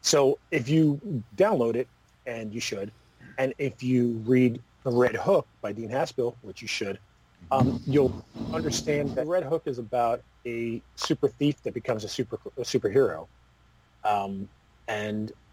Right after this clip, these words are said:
it's, you know, uh, it's totally the weirdest Jack Kirby book you've ever, you've never read, I should say. Um, and Dean does that one, and it, you know, Brooklyn itself, uh, is an entity in this, in this world, and so that's what the Purple Heart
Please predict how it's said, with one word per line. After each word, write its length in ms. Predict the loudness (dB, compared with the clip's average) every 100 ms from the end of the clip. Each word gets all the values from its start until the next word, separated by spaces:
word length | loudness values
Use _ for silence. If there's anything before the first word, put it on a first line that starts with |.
| _
it's, 460 | -2 -2 -4 -4 -8 _
you 100 | 0
know, 300 | 0 0 -2 -4 _ _ _
uh, 400 | -2 -2 -6 -12 -14 _ _ -20 _
it's 160 | -4 2
totally 340 | 4 6 6
the 120 | 6
weirdest 380 | 4 4 4 2
Jack 220 | -2 -2
Kirby 300 | -2 -2 0
book 200 | -2 -4 -6
you've 120 | -8
ever, 300 | -6 -6 -10 -14 _ -2
you've 200 | 0 2
never 320 | 2 2 0
read, 240 | 0 -4
I 60 | -10
should 220 | -16 -14
say. 260 | -14 -14 -16 _ _ _ _ _ -12
Um, 340 | -8 -8 -10 -16 _ -12
and 140 | -2
Dean 220 | 2 4
does 240 | 4 2 2
that 220 | -2 -4
one, 200 | -6 -8 -6
and 280 | -6 -6 -10 -10
it, 120 | -10 -2
you 80 | 0
know, 100 | 0
Brooklyn 460 | 2 2 2 -2
itself, 500 | -2 0 2 2 -2 -12 _ _ _ _ _ _ -8
uh, 160 | -8 -8 -4
is 100 | 0
an 100 | 2
entity 420 | 2 0 -2 -2
in 100 | -4
this, 120 | -8
in 180 | -12 -12
this 200 | -12 -2
world, 280 | 2 4 2
and 100 | -6
so 160 | -6
that's 180 | 0 0
what 100 | -2
the 60 | -4
Purple 300 | -4 -4 -2
Heart 200 | 0